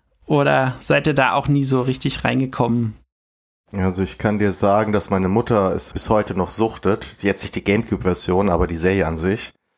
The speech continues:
Speaker 2: Die ist dieser Serie verfallen. <laughs> Ich selbst war ein bisschen, also jetzt auf persönlicher Ebene ein bisschen enttäuscht, weil das kam ja zweitausendeins in Japan raus, zweitausendzwei die U-S-Version.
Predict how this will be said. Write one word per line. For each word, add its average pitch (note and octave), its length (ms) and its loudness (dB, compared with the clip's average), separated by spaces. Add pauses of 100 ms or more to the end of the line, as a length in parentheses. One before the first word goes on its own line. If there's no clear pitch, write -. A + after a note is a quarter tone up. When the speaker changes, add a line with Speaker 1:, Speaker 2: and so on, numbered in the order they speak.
(540)
Speaker 2:
Die G2 80 -4
ist - 240 -2
dieser G2 240 0
Serie F#2+ 280 0
verfallen. A2+ 840 0
<laughs> - 40 -16 (680)
Ich E3+ 220 0
selbst - 880 2
war C#3+ 460 0
ein D3 200 -6
bisschen, F3+ 520 2
also B2+ 180 0
jetzt B2+ 200 -2
auf A#2 120 -2
persönlicher C#3+ 560 2
Ebene C3 220 0
ein A2+ 40 -4
bisschen C3 220 0
enttäuscht, A2 680 0
weil G2 320 2 (480)
das - 200 0
kam C3 180 0
ja B2+ 80 2
zweitausendeins A#2 640 0
in A2 80 0
Japan A#2 400 2
raus, A#2+ 280 4
zweitausendzwei A2+ 500 0
die A2 80 -2
U-S-Version. C#3 960 2